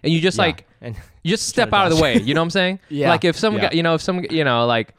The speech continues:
Speaker 1: either that means, like, you're not on the dating apps, you know, you're, like, cutting it off before it even happens,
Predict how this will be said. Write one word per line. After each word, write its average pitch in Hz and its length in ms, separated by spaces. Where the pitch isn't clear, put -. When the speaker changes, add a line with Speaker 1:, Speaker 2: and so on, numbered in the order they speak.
Speaker 1:
either 185 260
that 165 140
means, 165 220
like, 135 140
you're 127 120
not 147 160
on 147 120
the 139 80
dating 131 300
apps, 117 440
you 156 80
know, 156 100
you're, 156 160
like, 147 180
cutting 226 320
it 151 100
off 139 260
before 131 300
it 123 60
even 110 180
happens, 110 480